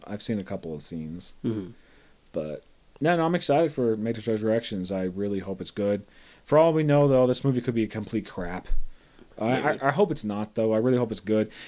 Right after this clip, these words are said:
Speaker 1: And you know what's funny? That even though my dad had all that to say about the movie, he, he, uh, on top of him complaining about Keanu's look, he said the movie looked, he said it looked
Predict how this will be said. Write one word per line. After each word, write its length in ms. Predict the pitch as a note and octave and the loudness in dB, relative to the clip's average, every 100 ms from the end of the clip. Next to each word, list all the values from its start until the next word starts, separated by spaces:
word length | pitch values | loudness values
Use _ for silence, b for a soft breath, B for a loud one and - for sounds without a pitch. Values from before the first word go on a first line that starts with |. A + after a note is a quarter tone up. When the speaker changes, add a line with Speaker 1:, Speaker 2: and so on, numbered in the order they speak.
| B | B
Speaker 1:
And 100 | C#3 | 2
you 40 | |
know 60 | D#3+ | 4
what's 120 | C#3 | 2
funny? 300 | C#3 C#3+ D3 | 2 4 4
That 120 | C3 | 4
even 200 | B2+ C3+ | 4 2
though 80 | C3 | 2
my 140 | B2 | 2
dad 200 | A2 A#2 A#2+ | 2 2 2
had 80 | |
all 200 | A2 G#2 A2 | 2 2 0
that 120 | G#2 | -2
to 60 | F#2+ | -4
say 160 | G#2+ | -2
about 140 | G#2 G2 | -2 -2
the 60 | |
movie, 260 | F#2 F#2+ G2 | -2 -4 -4
he, 120 | G2+ | -6
he, 280 | G#2 A2+ G#2 | -8 -8 -4
uh, 140 | A#2+ G#2+ - | -2 -2 -4
on 80 | B2 | 0
top 240 | C3+ C#3 | 2 2
of 220 | C3 G#2 - G#2+ _ - | 0 -4 -12 -20 _ -10
him 240 | - B2 | -2 -2
complaining 360 | A#2+ A2 A#2 A2+ | -2 0 0 2
about 140 | A2 - | 0 -2
Keanu's 380 | A#2 G#2+ G2 | -4 -4 -4
look, 220 | F2+ G2+ - | -4 -4 -4
he 120 | G#2+ | -4
said 140 | A#2+ | -2
the 60 | G#2+ | -2
movie 300 | G#2 G2+ G2+ | -2 -2 -2
looked, 360 | F#2+ F#2+ - - _ _ b b b b b b b | -2 -6 -8 -18 _ _ b b b b b b b
he 160 | C#3+ | 0
said 240 | C#3+ D#3+ C#3+ | 4 4 4
it 120 | B2+ | 4
looked 320 | A#2 G#2 - | 2 0 -2